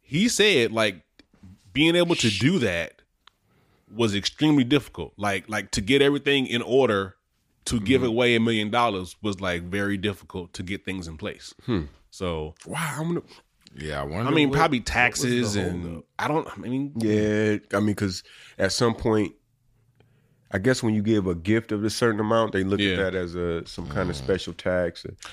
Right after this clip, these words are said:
Speaker 2: Like,
Speaker 1: Yeah.
Speaker 2: if you catch a baseball, like, a memorable baseball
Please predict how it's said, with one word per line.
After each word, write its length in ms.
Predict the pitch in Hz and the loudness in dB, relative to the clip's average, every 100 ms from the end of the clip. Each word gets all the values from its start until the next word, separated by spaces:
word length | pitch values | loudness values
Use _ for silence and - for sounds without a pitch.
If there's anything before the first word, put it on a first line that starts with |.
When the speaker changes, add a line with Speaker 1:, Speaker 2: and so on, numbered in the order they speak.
| - | -2
Speaker 2:
Like, 120 | - | 2
Speaker 1:
Yeah. 60 | 135 | 4
Speaker 2:
if 60 | 151 | 2
you 80 | |
catch 240 | 151 147 107 | 0 -2 -2
a 40 | |
baseball, 680 | 92 120 135 127 131 139 139 - _ _ _ _ _ _ | -2 -2 0 0 0 0 -6 -18 _ _ _ _ _ _
like, 160 | 101 92 | -2 0
a 40 | |
memorable 440 | 90 120 120 107 92 | 2 2 2 0 2
baseball 640 | 104 123 117 123 131 139 | 2 2 2 0 0 -4